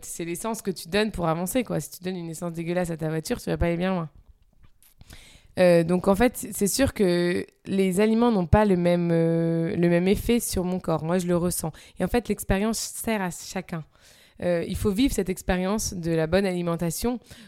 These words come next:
pour se rendre compte de, de, de, de, de l'énergie que ça va donner, du fait que c'est pas plombant,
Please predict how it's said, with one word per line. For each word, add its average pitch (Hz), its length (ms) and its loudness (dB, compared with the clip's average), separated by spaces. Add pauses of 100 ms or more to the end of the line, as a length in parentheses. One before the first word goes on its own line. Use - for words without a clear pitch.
pour - 140 4
se - 140 2
rendre 196 280 2
compte 240 380 0 (320)
de, 170 1040 0 (320)
de, 170 220 0
de, 165 180 0
de, 160 200 -4
de 156 160 -8
l'énergie 196 420 0
que - 60 -12
ça 185 100 0
va 160 100 0
donner, 196 440 -2
du 175 120 -10
fait 196 120 -8
que - 60 -12
c'est 175 100 -8
pas 175 160 -4
plombant, 214 680 6